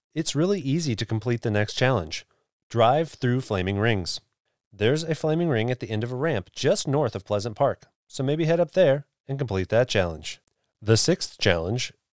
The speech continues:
is to find three clues. The clues are located in Pleasant Park, Holly Hedges, and Lazy Lake. When you're looking for the clues, you're really looking for big blue mailboxes. When you walk up to the mailbox, you'll see that you can interact with it.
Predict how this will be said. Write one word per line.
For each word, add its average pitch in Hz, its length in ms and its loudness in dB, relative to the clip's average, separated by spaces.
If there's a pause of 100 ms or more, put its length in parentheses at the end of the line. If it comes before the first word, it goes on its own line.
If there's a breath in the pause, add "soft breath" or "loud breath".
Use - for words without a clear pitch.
(100)
is 117 120 -4
to 110 80 0
find 151 500 2 (280)
three 135 240 2
clues. 110 600 0 (840)
The 123 120 -4
clues 214 340 0
are 185 100 2
located 113 460 0
in 113 120 -2
Pleasant 175 360 -2
Park, 107 320 0 (300)
Holly 101 320 2
Hedges, 123 480 0 (220)
and 110 240 2
Lazy 92 360 -2
Lake. 101 400 0 (460)
When 117 160 0
you're 139 120 4
looking 175 320 0
for 180 100 -8
the 175 80 -4
clues, 120 540 -4
you're 117 180 -4
really 175 240 -2
looking 139 400 0
for 110 240 -6
big 117 420 -4
blue 110 280 0
mailboxes. 95 880 -2 (800)
When 101 160 -2
you 104 80 0
walk 117 240 4
up 185 120 4
to - 80 -4
the 107 60 0
mailbox, 95 480 0
you'll 135 80 -2
see 180 240 -4
that 110 140 -4
you 113 80 -6
can 139 100 -6
interact 117 420 2
with 95 140 -4
it. - 160 -10